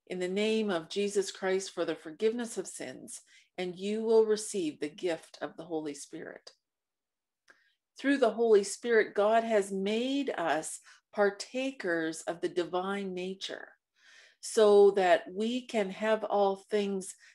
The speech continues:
that pertain to life and godliness, godliness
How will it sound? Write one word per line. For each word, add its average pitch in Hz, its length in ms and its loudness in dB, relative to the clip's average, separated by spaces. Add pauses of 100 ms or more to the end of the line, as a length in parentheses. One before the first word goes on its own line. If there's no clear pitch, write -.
that - 200 -2
pertain 240 560 -4
to 208 140 -8
life 190 580 0 (320)
and 165 220 -6
godliness, 190 680 0 (140)
godliness 185 760 2